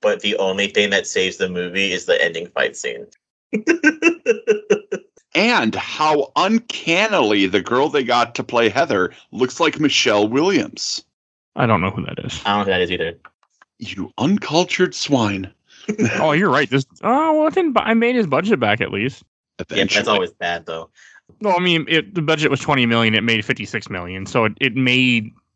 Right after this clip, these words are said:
Speaker 3: mm, some, just nowhere near what they wanted. So
Speaker 2: Yeah.
Speaker 3: I'm,
Speaker 1: Uh,
Speaker 3: they didn't lose money, I'm sure,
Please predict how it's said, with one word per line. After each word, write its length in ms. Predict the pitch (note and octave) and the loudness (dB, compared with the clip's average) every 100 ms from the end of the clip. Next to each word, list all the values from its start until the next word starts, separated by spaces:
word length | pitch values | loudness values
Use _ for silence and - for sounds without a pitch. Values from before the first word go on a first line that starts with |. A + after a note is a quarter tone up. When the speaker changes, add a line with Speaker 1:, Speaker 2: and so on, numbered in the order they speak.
| - | -2
Speaker 3:
mm, 280 | B2 A#2 - | 2 0 -2
some, 440 | - C#3+ G#2 F2+ | -4 0 0 0
just 180 | G2 F2+ | -4 -4
nowhere 340 | A2 G#2+ G2 F#2+ | 2 2 2 2
near 180 | G2 | 2
what 140 | F#2+ F2+ | 0 -2
they 120 | F2 | -4
wanted. 520 | F2 F2 E2+ E2 E2+ | -2 -2 -2 -6 -8
So 240 | - - - _ _ - | -8 -8 -10 _ _ -6
Speaker 2:
Yeah. 280 | D#2 D2+ | -4 -4
Speaker 3:
I'm, 560 | D3 - _ _ - G#2+ | -8 -12 _ _ -4 -4
Speaker 1:
Uh, 100 | - - - | -6 -12 -2
Speaker 3:
they 60 | D3 | -2
didn't 200 | A2+ G#2+ | -2 -4
lose 200 | G#2 F#2+ | -8 -4
money, 260 | F2 F2 | -4 -2
I'm 120 | E2+ | -4
sure, 340 | E2+ - E2 | -4 -2 -2